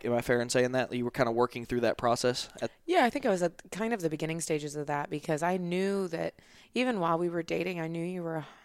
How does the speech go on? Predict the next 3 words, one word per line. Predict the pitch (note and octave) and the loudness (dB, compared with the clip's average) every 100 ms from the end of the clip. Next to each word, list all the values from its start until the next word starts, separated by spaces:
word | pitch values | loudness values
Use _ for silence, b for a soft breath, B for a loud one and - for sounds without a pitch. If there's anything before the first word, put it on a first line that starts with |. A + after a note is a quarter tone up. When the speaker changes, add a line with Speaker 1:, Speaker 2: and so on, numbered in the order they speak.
| b | b
Speaker 2:
hunter. | F3+ E3+ E3+ F3 - E3 D#3 D#3 D#3 E3 G3+ G#3 _ _ _ _ _ _ _ - | -8 -6 -6 -10 -8 -8 -6 -6 -8 -6 -6 -8 _ _ _ _ _ _ _ -10
Um, | E3+ E3 D#3+ D#3+ D#3 E3+ F#3 E3 _ _ _ _ _ _ _ _ - b b b _ _ _ - - | -6 -4 -4 -4 -6 -10 -14 -18 _ _ _ _ _ _ _ _ -20 b b b _ _ _ -8 2
uh, | F#3 E3+ D#3+ D#3 - | 6 6 4 2 -2